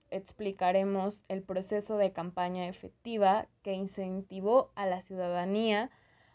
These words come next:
a volver a votar por Víctor Hugo Romo con los resultados del trabajo de dos mil dieciocho, dos mil veintiuno. Me encuentro acompañada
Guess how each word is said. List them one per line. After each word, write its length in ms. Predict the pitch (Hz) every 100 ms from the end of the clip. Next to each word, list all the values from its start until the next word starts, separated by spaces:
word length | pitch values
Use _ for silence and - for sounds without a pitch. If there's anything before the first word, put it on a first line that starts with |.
| _
a 140 | - 214
volver 540 | 208 202 214 240 262 -
a 100 | 196
votar 580 | 190 180 - 208 226 240 _ _
por 160 | - 196
Víctor 420 | 180 175 - 180
Hugo 400 | 196 208 202 214 208 _ _ -
Romo 580 | 190 202 208 208 208 254 _ _ _ _
con 200 | - 190
los 120 | 185
resultados 880 | 185 180 - 185 - 220 233 233 233
del 180 | 208 170
trabajo 720 | - 175 180 196 196 220 226
de 220 | 214 190
dos 200 | 170 175
mil 220 | 190 202 202
dieciocho, 840 | 180 180 226 233 233 262 247 294 _ _ -
dos 360 | 185 180 175
mil 280 | 190 208 220
veintiuno. 600 | 175 175 170 170 170 160 - - - - - - - - -
Me 160 | 220 240
encuentro 440 | 240 277 285 311
acompañada 960 | 320 311 196 196 175 190 202 208 202 226